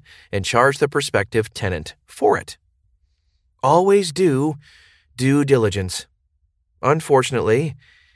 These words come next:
it may not be possible to spot every fake pay stub or fraudulent application. Therefore, it's crucial to carry out thorough and robust tenant screening. On the rental application, you can insist on at least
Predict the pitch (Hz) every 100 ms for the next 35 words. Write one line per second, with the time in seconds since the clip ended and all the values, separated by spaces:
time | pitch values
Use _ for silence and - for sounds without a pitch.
0 | _ - 120 135 143 156 151 160 135 131
1 | 123 127 127 123 - 104 104 _ 131 127
2 | 110 123 120 117 107 107 - 104 98 92
3 | 98 92 90 92 - 107 98 101 104 104
4 | - 92 101 98 80 - 76 - _ _
5 | _ _ - 202 - 90 127 - - _
6 | - 156 - - 302 262 87 - _ _
7 | 107 - 120 123 110 - - 160 165 180
8 | 175 127 113 107 110 90 135 127 - -
9 | _ - 117 92 - - 98 80 - _
10 | _ _ _ _ - 123 139 185 180 110
11 | 98 98 95 85 165 175 - _ - 127
12 | 131 117 113 - 135 - - 104 101 82
13 | 107 -